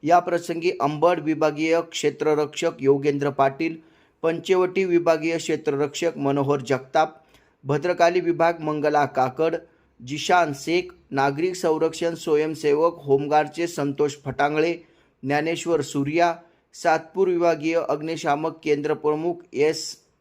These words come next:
आर पगार, पी बी लहांगबे, प्रसाद भडके, रोशन बरे, कौशल्य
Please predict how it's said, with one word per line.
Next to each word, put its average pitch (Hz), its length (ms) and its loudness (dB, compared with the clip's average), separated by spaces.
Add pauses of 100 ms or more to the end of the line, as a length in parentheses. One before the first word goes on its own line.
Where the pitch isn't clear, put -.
(140)
आर 147 220 2
पगार, 151 520 0 (540)
पी 170 160 -6
बी 165 260 0
लहांगबे, 151 600 0 (960)
प्रसाद 147 460 0
भडके, 135 400 0
रोशन 151 460 -2
बरे, 139 300 2
कौशल्य 156 760 0